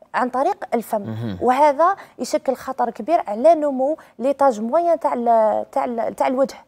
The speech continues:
Speaker 1: يعني نصيبه عنده وجه صغير، النيف صغير، ما يكبرلوش ال-، لي فوا تاع، آه، هذو ريسبيراتوار، ما د-، ال-، كيف كيف ال-، الحنكل
Speaker 2: مم.
Speaker 1: العلوي، لأنه التنفس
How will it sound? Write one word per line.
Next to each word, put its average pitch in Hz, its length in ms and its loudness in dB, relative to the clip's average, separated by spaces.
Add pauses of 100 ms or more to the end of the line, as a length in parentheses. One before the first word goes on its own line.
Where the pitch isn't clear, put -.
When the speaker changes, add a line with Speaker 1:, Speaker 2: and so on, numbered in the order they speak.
(380)
Speaker 1:
يعني 233 300 0
نصيبه 269 420 2
عنده 262 520 0 (220)
وجه 262 540 2
صغير، 262 520 4
النيف 254 320 -2
صغير، 285 500 4 (260)
ما 269 160 2
يكبرلوش 254 760 2
ال-، 226 440 6
لي 240 120 0
فوا 254 180 4
تاع، 269 200 2
آه، 220 580 4
هذو 226 260 0
ريسبيراتوار، 254 800 2 (360)
ما 269 180 6
د-، 294 120 -2
ال-، 233 920 4 (180)
كيف - 200 -4
كيف - 240 -4
ال-، 220 500 0 (200)
الحنكل 247 500 -4 (280)
Speaker 2:
مم. 135 260 -12
Speaker 1:
العلوي، 277 380 0
لأنه 277 280 -2
التنفس 254 640 -2